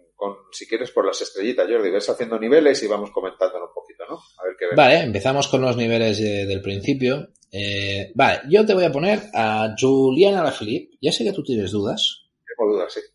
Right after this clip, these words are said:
Speaker 2: Sí, ¿tienes
Speaker 1: Sí.
Speaker 2: dudas?
Speaker 1: Sí.
Speaker 2: Pero, pero, yo tengo la sensación de que Julian Alaphilippe,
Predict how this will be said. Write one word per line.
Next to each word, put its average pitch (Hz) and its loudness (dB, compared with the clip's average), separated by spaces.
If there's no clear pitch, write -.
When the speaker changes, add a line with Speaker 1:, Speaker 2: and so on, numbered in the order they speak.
Speaker 2:
Sí, - -4
¿tienes 143 -6
Speaker 1:
Sí. 101 -8
Speaker 2:
dudas? - -10
Speaker 1:
Sí. - -20
Speaker 2:
Pero, 160 6
pero, 127 0
yo 147 2
tengo 135 2
la 101 -2
sensación 107 -4
de 135 -4
que 98 -2
Julian 113 -2
Alaphilippe, 123 -4